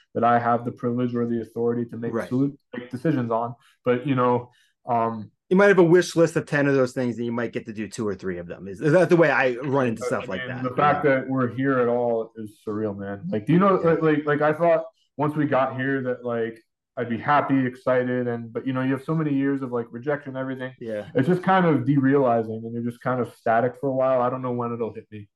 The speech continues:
Speaker 1: if it'll
Speaker 2: That's,
Speaker 1: hit me.
Speaker 2: I feel the same way. It's like, I, I have this way that when I accomplish something where I've worked really hard towards, especially something artistic, for a day or two after, I kind of feel nothing. And I'm just sort of, I feel, and I'm just like, "What,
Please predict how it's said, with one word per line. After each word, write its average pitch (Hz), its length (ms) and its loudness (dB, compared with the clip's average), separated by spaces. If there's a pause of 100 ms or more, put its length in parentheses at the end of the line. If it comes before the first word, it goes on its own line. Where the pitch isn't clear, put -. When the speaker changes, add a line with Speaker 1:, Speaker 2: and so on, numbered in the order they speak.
Speaker 1:
if 135 100 0
it'll 139 60 -2
Speaker 2:
That's, 190 240 2
Speaker 1:
hit - 100 -10
me. - 60 -4
Speaker 2:
I 196 100 0
feel 233 180 2
the 220 100 4
same 208 260 2
way. 202 240 2
It's 170 140 0
like, 170 140 4
I, 185 200 0
I 185 120 0
have 247 120 2
this 262 160 -8
way 190 160 2
that 156 160 0
when 156 120 -4
I 175 100 -2
accomplish 160 560 -6
something 135 340 -6
where 127 100 -2
I've 110 60 -8
worked 123 220 -4
really 120 140 -4
hard 110 220 -4
towards, 107 240 -10
especially 123 200 -8
something 135 100 -4
artistic, 113 580 -6 (360)
for 151 120 2
a 139 100 2
day 160 220 6
or 180 60 4
two 170 240 2
after, 139 380 -2
I 107 80 0
kind 240 320 -6
of 170 120 -8
feel 113 180 -4
nothing. 120 360 -8 (360)
And 135 80 -4
I'm 139 120 2
just 156 220 -4
sort 170 220 6
of, 151 100 0
I 151 120 -2
feel, 180 320 0
and 165 80 -2
I'm 156 100 0
just 156 220 -8
like, 147 260 -4 (300)
"What, 160 300 0